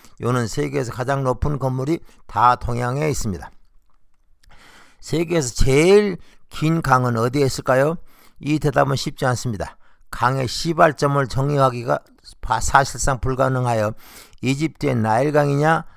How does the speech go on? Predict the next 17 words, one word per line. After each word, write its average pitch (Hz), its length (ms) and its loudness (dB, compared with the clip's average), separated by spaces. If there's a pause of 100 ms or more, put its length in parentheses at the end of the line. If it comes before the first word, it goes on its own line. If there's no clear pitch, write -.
(160)
아니면 127 480 -2
남미의 139 460 0
아마존강이냐를 127 1040 0
놓고 123 400 -2 (240)
갑론을박이 123 1000 -2
계속되고 113 540 -6
있습니다. 95 380 -6 (460)
세계에서 143 460 -2
제일 139 340 0
긴 80 240 -4
강도 139 600 2
미국에 135 420 -4
있지 123 280 -8
않습니다. 120 480 -6 (1300)
세계에서 156 440 2
제일 151 380 0
부-, 143 300 -4